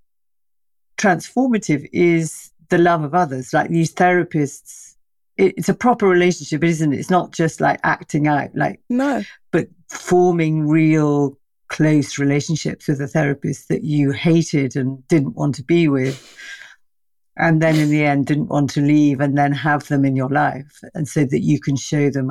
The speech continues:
Speaker 1: how you've changed. How old are you now, Azra?
Speaker 2: So I'm twenty-six now. I'll be twenty-seven this year. And I sometimes forget that I'm only twenty-six. It is bizarre to me that
Speaker 1: You're so young.
Speaker 2: whilst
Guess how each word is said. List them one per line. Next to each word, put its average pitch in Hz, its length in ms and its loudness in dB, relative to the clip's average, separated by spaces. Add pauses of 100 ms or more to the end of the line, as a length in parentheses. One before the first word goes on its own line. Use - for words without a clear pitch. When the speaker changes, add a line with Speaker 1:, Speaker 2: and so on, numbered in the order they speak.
Speaker 1:
how 147 140 -6
you've 139 260 -8
changed. 147 260 -4
How 226 280 0
old 240 240 2
are 214 40 -2
you 196 200 0
now, 185 280 0
Azra? 139 440 -6 (400)
Speaker 2:
So - 180 -8
I'm 214 160 -2
twenty-six 220 760 -4
now. 180 260 -6
I'll 202 60 -6
be 196 100 -8
twenty-seven 196 640 -4
this 170 280 -8
year. 170 240 -4
And 180 200 -6
I 185 40 -4
sometimes 254 640 -2
forget 208 520 -2
that 175 100 -4
I'm 175 180 -2
only 170 220 -4
twenty-six. 170 920 -4
It 190 160 -2
is 208 400 -4 (680)
bizarre 208 480 2 (100)
to 208 100 -6
me 175 280 -2
that 185 380 0
Speaker 1:
You're 156 200 -2
so - 180 -6
young. 156 400 2
Speaker 2:
whilst 240 400 0